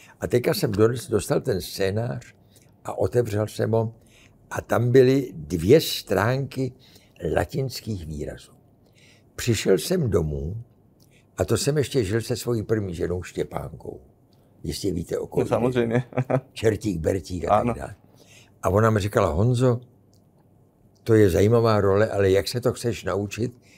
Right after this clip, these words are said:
Speaker 1: kdy ty máš gymnázium pro pracující, ty si nemohl studovat na normálním gymnáziu kvůli tátovi. Tam jste latinu měli okrajový, jak se to chceš naučit?“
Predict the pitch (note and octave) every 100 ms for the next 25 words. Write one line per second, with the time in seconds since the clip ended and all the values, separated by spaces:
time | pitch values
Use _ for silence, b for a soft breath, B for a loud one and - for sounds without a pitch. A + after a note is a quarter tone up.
0 | b b b F2+ D#2+ A2+ A#2 A#2 E2+ F#2
1 | G#2 A2 A2 F#2 A#2 A2+ G#2+ A2 - B2
2 | - F#2+ F2+ - F2 E2+ F2 F#2 F2 F#2+
3 | F#2 - G#2 G2+ F#2+ F#2+ - b b -
4 | F2+ F2 F#2 G2 G2 F#2+ F#2 E2+ A2 C3
5 | - F#2 E2 F2+ F2 A1 A#1+ - G2+ G2+
6 | - b b b b b b - F#2+ -
7 | G2+ F2+ F2+ A2 G#2+ G#2+ G#2 G#2+ - C3+
8 | B2 A#2 G#2+ E2 F2 G#2 - G2+ E2+ E2+
9 | F#2 - C#2+